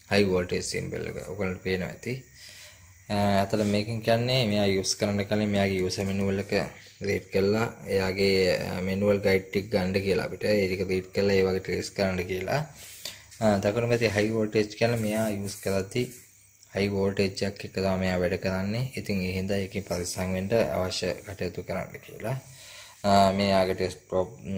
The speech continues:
එතකොට ඒව කන්ට්‍රෝලින් පාට් එක තියෙනවා. මෙතන ඩි-, ම්, ඩිස්ප්ලේ එකක් තියෙනවා, ඩිජිටල් ඩිස්ප්ලේ එකක්. ටෙස්ට් ප්‍රොබ් හයි කරන ප්‍රොබ්, අ, කනෙක්ටර් තුන තියෙනවා. ඒ තුන, ඒ ගැනත් අපි පස්සේ කතා කරමු.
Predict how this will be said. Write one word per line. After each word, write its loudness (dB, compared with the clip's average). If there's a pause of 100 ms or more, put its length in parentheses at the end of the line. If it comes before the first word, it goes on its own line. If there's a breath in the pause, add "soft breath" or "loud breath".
එතකොට -4
ඒව 0
කන්ට්‍රෝලින් -4
පාට් -6
එක -6
තියෙනවා. -4
මෙතන -4
ඩි-, -2
ම්, -2
ඩිස්ප්ලේ 0
එකක් -2
තියෙනවා, 0
ඩිජිටල් -2
ඩිස්ප්ලේ -2 (140)
එකක්. -4 (680 loud breath)
ටෙස්ට් -2
ප්‍රොබ් 0 (260)
හයි 0
කරන -4 (340)
ප්‍රොබ්, 0 (580)
අ, 0 (640)
කනෙක්ටර් -2
තුන -2
තියෙනවා. -8 (800 loud breath)
ඒ 0
තුන, -2
ඒ 0
ගැනත් 2
අපි -4
පස්සේ -2
කතා 2
කරමු. 0